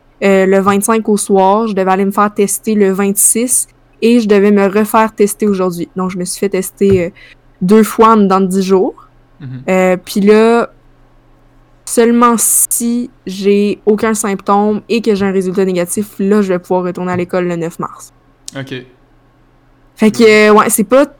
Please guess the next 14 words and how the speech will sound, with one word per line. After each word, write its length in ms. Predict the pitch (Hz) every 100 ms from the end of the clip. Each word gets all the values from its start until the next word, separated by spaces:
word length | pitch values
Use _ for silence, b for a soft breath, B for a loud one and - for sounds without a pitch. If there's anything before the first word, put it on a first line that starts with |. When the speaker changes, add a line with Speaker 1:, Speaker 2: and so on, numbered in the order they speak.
| _ _ -
Speaker 1:
totalement 480 | 277 269 247 233 254
comme 200 | 269 247
ça 100 | 277
que 60 |
j'avais 220 | 247 220 214
envisagé 680 | 220 214 214 220 220 220
ma 120 | 247 233
Speaker 2:
Ouais. 40 |
Speaker 1:
semaine 300 | 226 226 214
de 200 | 214 202
relâche. 540 | 196 196 523 523 - -
Speaker 2:
<laughs> 40 |
Merci. 440 | - 190 185 185 185
Speaker 1:
Euh, 360 | 185 180 180